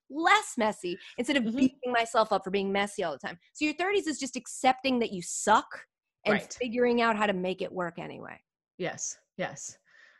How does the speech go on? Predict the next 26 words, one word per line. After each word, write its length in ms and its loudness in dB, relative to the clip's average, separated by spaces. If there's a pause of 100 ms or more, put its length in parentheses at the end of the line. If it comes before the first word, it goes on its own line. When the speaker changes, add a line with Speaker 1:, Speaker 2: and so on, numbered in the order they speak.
(320)
Speaker 2:
I 100 -2
don't 140 0
know 100 -4
why 180 0
I'm 80 -6
trying 200 -8
to 80 -12
think 180 -12
of 100 -12
that 180 -4
line 300 -8
that 340 -12
Carrie 280 -10
Bradshaw 520 -10
said 280 -12
in 100 -14
the 80 -14
Sex 280 -16
and 80 -16
the 40 -16
City 260 -12
movie. 480 -14 (240)
Speaker 1:
Oh, 320 -12
goodness. 480 -10
Which 280 -8
one? 300 -8